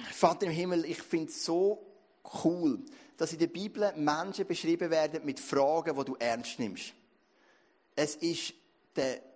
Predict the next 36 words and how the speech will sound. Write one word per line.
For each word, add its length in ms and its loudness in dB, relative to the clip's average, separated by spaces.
Habakuk, 760 -2
es 80 -8
ist 160 -4
auch 160 0
ein 100 -2
Hiob, 540 -2
es 80 -6
ist 140 -6
ein 160 -4
Thomas 640 0
und 260 2
so 140 2
weiter 320 -2
und 160 -4
so 80 -6
fort. 300 -10
Ein 140 -8
David 440 2
in 40 -18
den 140 -6
Psalmen. 520 -2
So 240 2
oft 240 2
verstehen 500 2
wir 100 0
vieles 360 2
nicht. 240 2
Oder 280 2
auch 120 0
ein 160 -4
Salomo 480 2
im 100 -2
Buch 220 0
von 160 -8
der 80 -6
Prediger. 480 -2